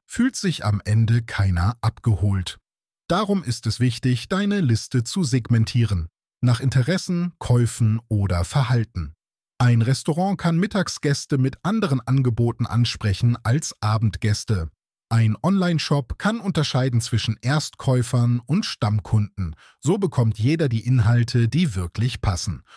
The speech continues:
Und deine Erfolgsquote steigt enorm. Zweitens. Zu viel Werbung, zu wenig Mehrwert. Ein häufiger Fehler ist,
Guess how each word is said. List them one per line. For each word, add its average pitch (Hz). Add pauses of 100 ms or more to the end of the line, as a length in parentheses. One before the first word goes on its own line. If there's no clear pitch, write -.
Und 196
deine 202
Erfolgsquote 117
steigt -
enorm. 127 (340)
Zweitens. - (320)
Zu -
viel 113
Werbung, 135 (100)
zu 214
wenig 110
Mehrwert. 92 (320)
Ein 110
häufiger 143
Fehler 165
ist, -